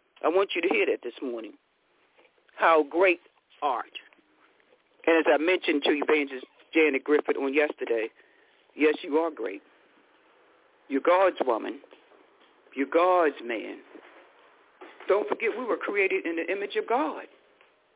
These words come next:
And God has nothing, he created nothing but greatness. Yes, he is. He's a great God. So how great thou art. We are created in the image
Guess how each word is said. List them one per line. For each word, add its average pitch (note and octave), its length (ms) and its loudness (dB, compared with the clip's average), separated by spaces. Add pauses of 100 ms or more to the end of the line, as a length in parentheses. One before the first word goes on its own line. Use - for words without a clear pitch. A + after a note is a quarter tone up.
(560)
And G#3 120 2
God C#4+ 280 6
has C4 100 2 (100)
nothing, A#3+ 380 -4 (140)
he D4+ 100 2
created A#3+ 320 0
nothing A#3+ 260 -4
but G3+ 140 0
greatness. B3 400 0 (1160)
Yes, F#3+ 260 2
he G3 60 -6
is. B3+ 340 -2 (640)
He's D#4+ 220 2
a - 20 -2
great C#4 320 2
God. A2 340 0 (1160)
So G3+ 180 2
how G3+ 300 2
great G#3 300 -2 (440)
thou A3 380 0
art. A2+ 260 -4 (1040)
We D3+ 180 2
are D3 80 4 (120)
created C#3+ 440 0 (720)
in E3+ 180 2
the A3 200 -4
image C3+ 240 -2